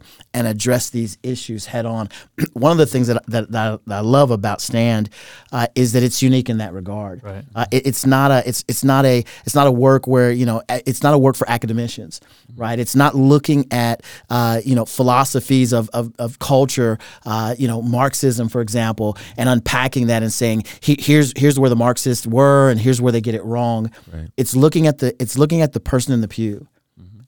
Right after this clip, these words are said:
Speaker 1: and saying, "Okay, open your Bible, and I wanna show you what's in Scripture and, and wh-, and why what we need to think about the issues of the day, uh,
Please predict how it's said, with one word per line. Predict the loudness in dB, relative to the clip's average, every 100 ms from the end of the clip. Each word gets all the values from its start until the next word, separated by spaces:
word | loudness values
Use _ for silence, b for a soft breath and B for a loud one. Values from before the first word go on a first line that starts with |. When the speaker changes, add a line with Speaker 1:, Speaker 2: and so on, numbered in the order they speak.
| -8
Speaker 1:
and | -4
saying, | 0 0 0 -4 -10
"Okay, | -8 -6 -2
open | -2 2
your | 2 2
Bible, | 0 -6 -8 -14 -20 _ _ _ _ _ _
and | -4 -2 -2 -4 -2
I |
wanna | 2 2
show | 2 2
you | 4 2
what's | 0 -2
in | -4
Scripture | -4 -8 -8 -10 -10 -8
and, | -4 -4 -4
and | -2 -2 -4 -10 -6
wh-, | -4 0
and | 2 4
why | 4 2 -2 -6 b b -6
what | -2 4
we | 6
need | 6 4
to | 0
think | 0 0 2
about | 0 -2 -4
the | -10 -10 -6
issues | -4 0 0 0
of | -4 -6
the | -2
day, | 0 0 0 -4 b b b b
uh, | -4 -2 -4